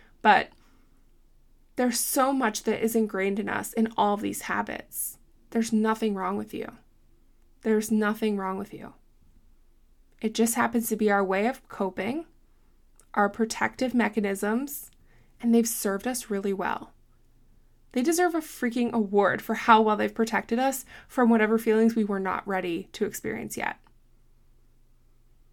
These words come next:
If you resonate with the story at all, or if you have any comments, please leave them below. If you're on Substack, start up the conversation with me on Instagram. I hope I'm not alone in this feeling. Tell me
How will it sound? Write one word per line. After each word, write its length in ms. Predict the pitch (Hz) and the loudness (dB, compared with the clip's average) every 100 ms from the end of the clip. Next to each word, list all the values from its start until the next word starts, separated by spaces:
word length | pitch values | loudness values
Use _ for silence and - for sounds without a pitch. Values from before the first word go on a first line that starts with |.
| _ _ _ | _ _ _
If 100 | 226 | -4
you 100 | 233 | 2
resonate 340 | 226 240 254 208 | 4 4 2 0
with 100 | 208 | -2
the 80 | 196 | -4
story 280 | - 202 | -2 -2
at 60 | 190 | 2
all, 240 | 190 190 | 4 4
or 60 | 185 | 2
if 100 | 190 | 0
you 80 | 202 | -2
have 160 | 214 | -2
any 140 | 196 190 | -4 -4
comments, 440 | 202 196 196 196 - | -2 -2 -2 -6 -10
please 480 | - 262 247 233 - - - - | -6 -2 0 -2 -4 -20 -18 -2
leave 200 | 247 247 | 0 2
them 160 | 247 | 4
below. 260 | 233 226 214 | 4 4 2
If 100 | 214 | 2
you're 100 | 208 | -2
on 120 | 202 | -2
Substack, 840 | 208 220 208 - 202 196 196 - | 0 0 0 0 2 2 2 -2
start 260 | - - 214 | -6 0 2
up 120 | 220 | 2
the 80 | 226 | -2
conversation 560 | 220 208 208 202 202 208 | -2 -2 -2 -4 -2 -2
with 80 | |
me 80 | 208 | -2
on 80 | 202 | -2
Instagram. 800 | 208 202 - 202 190 185 185 202 - - - - | -2 -4 -4 -2 0 0 -2 -4 -10 -20 -16 -2
I 100 | 220 | 0
hope 260 | 226 226 220 | 2 2 2
I'm 140 | 208 | 2
not 160 | 196 185 | 4 2
alone 300 | 180 175 175 | 0 -2 -4
in 80 | |
this 240 | 185 185 - | -6 -8 -6
feeling. 580 | 208 190 180 180 202 226 - | -4 -2 -2 -4 -8 -12 -8
Tell 220 | - 226 | 0 4
me 340 | 220 220 214 | 6 6 4